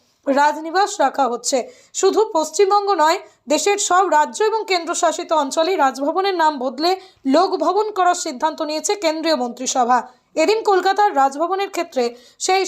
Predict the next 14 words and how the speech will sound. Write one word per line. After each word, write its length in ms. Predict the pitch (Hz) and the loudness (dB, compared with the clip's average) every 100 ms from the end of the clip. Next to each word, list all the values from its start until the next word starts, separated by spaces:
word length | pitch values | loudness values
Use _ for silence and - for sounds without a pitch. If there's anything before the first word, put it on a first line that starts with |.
| 330 | -4
সিদ্ধান্তই 520 | 262 320 381 427 415 | -2 -2 0 0 2
কার্যকর 420 | 330 294 311 302 247 254 | 2 2 0 0 0 2
করা 140 | 233 233 | 2 0
হলো। 160 | 226 220 - _ - 262 | 0 -4 -6 _ -4 2
রাজ্যপাল 400 | 349 339 440 466 403 | 2 2 0 2 2
এদিন 160 | 392 339 285 | 2 0 -2
নিজেই, 300 | 339 311 269 - _ _ _ _ _ - | 2 2 0 -6 _ _ _ _ _ -2
নিজে 360 | 254 359 370 427 269 | 2 4 4 4 4
হাতেই 340 | 339 339 294 233 | 0 0 -4 0
রাজভবন 420 | 277 269 277 359 403 | 0 0 -2 -2 0
লেখা 200 | 370 370 349 349 - 254 | -2 0 0 -2 -12 -6
বিভিন্ন 280 | 285 349 415 440 427 | -2 0 2 0 0
ফলক 260 | 320 320 320 | 0 0 -2
সরিয়ে 320 | 330 320 269 | -2 -2 -2